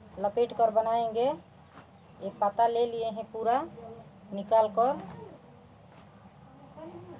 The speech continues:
अभी तो बरसात का महीना चल रहा है, देखिए कितना ये जो रिकोच के पत्ता है, बरसात में पूरा उगता है ये रिकोच के पत्ता। तो इसे काट के ले लिए हैं हम।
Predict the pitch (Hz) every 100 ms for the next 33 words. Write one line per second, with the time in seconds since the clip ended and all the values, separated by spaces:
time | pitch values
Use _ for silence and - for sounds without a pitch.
0 | 311 285 247 247 - - - 214 220 302
1 | 214 - 240 233 226 226 226 233 233 233
2 | 226 220 226 226 233 208 208 226 220 208
3 | 208 220 226 220 226 190 202 196 196 196
4 | 220 - 208 214 202 220 214 208 262 311
5 | - - - - - - - 196 208 226
6 | 226 214 214 214 214 214 220 214 - 214
7 | 202 208 208 202 202 202 202 190 190 196
8 | 247 285 - - - - - - - -
9 | - 185 185 190 214 208 - 202 208 208
10 | 208 208 202 185 202 269